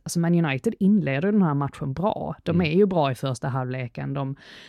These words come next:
Speaker 1: de radar upp en hel del lägen. Jag tyckte Mason Mount återigen stack ut, och
Speaker 2: Mm.
Speaker 1: sen så har ju en boom och ett par lägen. Ahmad skjuter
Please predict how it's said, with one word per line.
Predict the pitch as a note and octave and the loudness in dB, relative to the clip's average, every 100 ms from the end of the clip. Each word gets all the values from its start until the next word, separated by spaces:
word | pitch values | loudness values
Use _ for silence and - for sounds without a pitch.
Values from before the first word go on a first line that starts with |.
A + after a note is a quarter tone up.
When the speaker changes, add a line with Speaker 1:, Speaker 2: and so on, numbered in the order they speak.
| - | -4
Speaker 1:
de | F3 | -2
radar | D3 D3+ D#3 C#3+ G3+ | 2 2 2 2 4
upp | D#3+ - | 2 0
en | C#3+ C#3 D3 | -8 -6 -6
hel | - D3+ C#3 | -2 -2 0
del | C#3 C3+ | 0 0
lägen. | C#3+ C#3+ C#3+ C#3+ | 0 0 0 -2
Jag | C#3 | -2
tyckte | D3 | -2
Mason | C#3+ C3+ C#3 C#3+ | -2 -2 -2 0
Mount | E3 E3+ E3 D3+ | 2 2 0 0
återigen | D3+ C#3 - E3+ E3 D#3 D#3+ | -2 -2 -2 0 0 0 -2
stack | - D3 - | -2 -4 2
ut, | F#3+ G#3+ G#3+ G3+ - | 4 6 4 2 -2
och | - | -6
Speaker 2:
Mm. | |
Speaker 1:
sen | - D3+ | -4 -4
så | D#3+ | -2
har | D3+ D3 | -2 0
ju | C#3+ C#3+ C#3+ D3 D3+ - | 0 0 0 -2 -2 -2
en | D#3+ | 0
boom | D3+ D#3+ D3 | 4 4 4
och | F3 | 0
ett | F3 | -2
par | - E3+ E3 | 0 2 2
lägen. | D#3+ E3 D#3+ D#3 D#3 D3 | 2 2 2 0 0 -2
Ahmad | D#3 C#3+ C#3+ F3 F3+ E3 | 0 0 2 2 0 -2
skjuter | - - D#3+ - D3+ | -4 0 0 0 0